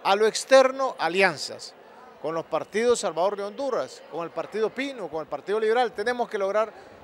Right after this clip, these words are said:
una gran alianza que le permita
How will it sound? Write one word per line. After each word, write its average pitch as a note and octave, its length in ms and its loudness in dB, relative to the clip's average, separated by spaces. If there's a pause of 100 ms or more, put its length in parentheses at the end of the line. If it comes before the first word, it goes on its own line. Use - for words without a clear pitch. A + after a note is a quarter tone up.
una G#3 180 2
gran A#3+ 240 6
alianza B3+ 520 6 (400)
que G3+ 120 -2
le G#3 140 0
permita G#3+ 680 -2